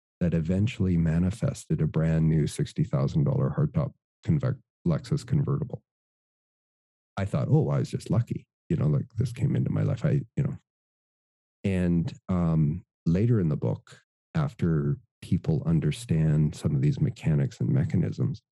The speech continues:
I describe exactly what happens and why that Lexus came into my life. And again, it was something for me to,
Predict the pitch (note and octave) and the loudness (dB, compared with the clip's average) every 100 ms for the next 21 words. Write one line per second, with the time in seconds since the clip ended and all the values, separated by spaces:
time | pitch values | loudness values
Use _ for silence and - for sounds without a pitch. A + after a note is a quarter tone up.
0 | _ _ D2+ E2+ - D2+ D2 C2 C#2 C#2+ | _ _ -2 -2 0 0 0 0 -2 -2
1 | D2+ F2 - F#2+ E2+ E2 E2 D#2 - - | 0 -2 -2 0 2 0 0 -2 -4 -8
2 | - - G2+ A#2+ - - _ _ _ D#2+ | -4 0 2 0 -4 -20 _ _ _ 0
3 | C#2+ D2 D2+ D2+ D2+ C#2+ - C2 - - | 2 2 2 2 0 0 -2 -6 -4 -6
4 | - - - - - - - - - - | -4 -2 -2 0 -2 -2 -4 -6 -10 -12
5 | _ _ _ _ _ _ _ - F2 E2 | _ _ _ _ _ _ _ -2 0 0
6 | E2+ G2+ E2+ D#2 F#2+ G#2+ G2 - - G#2+ | 0 2 2 2 2 2 0 -2 -2 0
7 | A2+ G#2 F#2+ E2+ - E2 D#2 D#2+ F2+ F2+ | 2 2 2 0 0 2 4 4 4 2
8 | F2 - E2+ D#2 D#2 D2 C#2+ | 0 -2 2 4 4 4 2